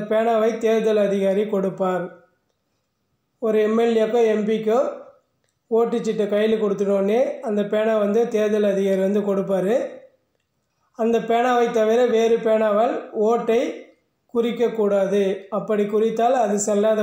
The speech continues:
ஓட்டாக நிராகரிக்கப்படும் சொல்றாங்க. So, அந்த தேர்தல் அதிகாரி கொடுக்குற பேனால தான் பார்த்தீங்கன்னா, so, அவங்க என்ன சின்னமோ அல்லது பெயர் கொடுத்துருந்தாங்களோ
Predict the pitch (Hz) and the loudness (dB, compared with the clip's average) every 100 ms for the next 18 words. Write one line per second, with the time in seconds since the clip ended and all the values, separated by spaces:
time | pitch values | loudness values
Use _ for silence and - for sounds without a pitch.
0 | 202 196 190 180 226 208 196 202 196 190 | 0 0 0 0 0 0 2 2 2 0
1 | 185 175 180 190 185 175 175 170 220 302 | -2 -2 -2 -2 -2 -2 -2 -2 -2 -2
2 | - - _ _ 233 208 202 196 214 220 | -8 -20 _ _ -4 0 0 0 0 0
3 | 208 233 320 - 214 208 214 208 202 196 | 2 0 -2 -4 -4 0 2 2 2 0
4 | 190 196 190 202 202 202 196 202 196 185 | 0 -2 -2 0 0 0 0 0 0 -2
5 | 185 185 254 370 - - _ _ _ _ | -2 0 -2 -4 -8 -20 _ _ _ _
6 | _ _ _ _ _ _ - 254 220 214 | _ _ _ _ _ _ -4 0 2 2
7 | 214 285 285 226 226 226 220 220 214 208 | 2 0 0 0 2 0 0 -2 0 0
8 | 233 311 - 240 214 220 208 214 220 220 | 0 0 -2 -2 0 0 0 0 0 0
9 | 214 196 208 202 185 190 | -2 -2 -2 0 0 0